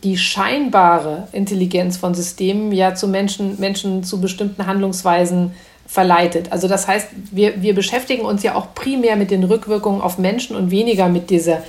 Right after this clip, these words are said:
Essenz dessen in der Maschine. Aber trotzdem ist es, glaube ich, wichtig, das erstmal auseinanderzudröseln und zu sagen, worüber reden denn die Leute, wenn sie über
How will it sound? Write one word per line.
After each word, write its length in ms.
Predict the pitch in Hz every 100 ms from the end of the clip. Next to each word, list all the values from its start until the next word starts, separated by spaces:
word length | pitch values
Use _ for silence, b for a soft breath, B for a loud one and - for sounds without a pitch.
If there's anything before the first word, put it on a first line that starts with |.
| B B B
Essenz 540 | 202 - 202 196 190 -
dessen 420 | 190 180 180 185
in 160 | 190
der 120 | 180 175
Maschine. 320 | 180 226 220
Aber 180 | 202 196
trotzdem 320 | 226 - 214
ist 80 | 208
es, 140 | 202
glaube 180 | 208 185
ich, 100 | 180
wichtig, 280 | 214 226 202
das 140 | 196
erstmal 360 | - 202 196 190
auseinanderzudröseln 1080 | 185 185 269 220 - 185 175 170 165 170
und 100 | 175
zu 80 | 180
sagen, 240 | 180 180 180
worüber 340 | 185 185 175
reden 320 | 165 269 214
denn 140 | 180 170
die 100 | 165
Leute, 380 | 165 180 185
wenn 160 | 175 180
sie 120 | 180
über 360 | 202 180 175